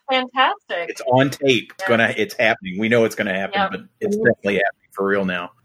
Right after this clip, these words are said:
Speaker 2: Some of our listeners may remember, Georgette, the whole saga of you and me walking in the back of the,
Speaker 1: <laughs>
Speaker 2: the back of the pack at, at Florida sherm, and that's really where we first connected and, and got to know each other a bit. You took on some new volunteer duties with Florida sherm this year.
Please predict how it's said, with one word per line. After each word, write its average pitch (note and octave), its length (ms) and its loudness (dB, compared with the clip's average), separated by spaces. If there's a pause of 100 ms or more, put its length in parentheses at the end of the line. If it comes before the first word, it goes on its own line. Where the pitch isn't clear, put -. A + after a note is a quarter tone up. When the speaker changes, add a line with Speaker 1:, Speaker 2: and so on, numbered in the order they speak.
(280)
Speaker 2:
Some E3 280 0
of E3 60 2
our D3+ 160 2
listeners C3+ 400 -2
may A2 300 2
remember, G#2 760 0 (460)
Georgette, G#2+ 600 2
the G2+ 100 2
whole A2+ 200 2
saga A2 440 4
of G2 200 0
you G#2+ 160 2
and G#2 140 0
me G#2 180 0
walking G2+ 460 0
in G2 80 -2
the F#2+ 60 0
back A3 440 2
of A#3 180 -2
the, A#3+ 260 -6 (220)
Speaker 1:
<laughs> - 220 -20
Speaker 2:
the - 80 -4
back A#2 240 2
of A2+ 60 2
the G#2 80 2
pack A2+ 340 0
at, G#2+ 80 -2 (160)
at G2+ 180 -2
Florida G#2 300 0
sherm, G#2 300 0
and G2+ 80 0
that's G#2 180 2
really G#2 200 2
where F#2+ 180 2
we G#2+ 140 0
first G2+ 300 -2
connected F#2+ 400 -2
and, F#2+ 280 -4
and F#2+ 120 -6
got F#2+ 200 -4
to - 80 -8
know G#2 180 2
each G#2 140 -2
other G2 200 2
a F#2+ 60 4
bit. G2 340 2 (320)
You C#3+ 500 0
took - 280 0
on C#3 140 6
some C3 160 -2
new C3 100 4
volunteer A#2+ 480 2
duties F#2 560 -2
with G#2 180 -6
Florida G2+ 280 2
sherm G2+ 340 0
this G2 220 -4
year. G2 280 0